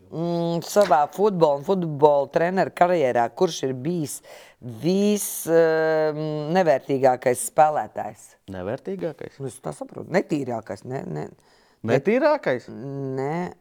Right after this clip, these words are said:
Speaker 1: visnetīrīgākais.
Speaker 2: Netīrīgākais.
Speaker 1: Ā, netīrīgākais.
Speaker 2: <gasps> Kas jums galvās darās?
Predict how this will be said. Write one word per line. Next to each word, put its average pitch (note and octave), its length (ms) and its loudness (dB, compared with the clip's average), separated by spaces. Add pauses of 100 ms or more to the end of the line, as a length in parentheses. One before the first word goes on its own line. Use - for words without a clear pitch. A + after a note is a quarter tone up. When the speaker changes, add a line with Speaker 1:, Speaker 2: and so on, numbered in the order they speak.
(120)
Speaker 1:
visnetīrīgākais. D3 2250 -4
Speaker 2:
Netīrīgākais. F#2+ 640 -6
Speaker 1:
Ā, C4+ 140 -2
netīrīgākais. B2+ 1300 -4 (360)
Speaker 2:
<gasps> D4 440 -8
Kas D4 160 -2
jums C#4 200 -2
galvās D4+ 520 0
darās? G3 480 0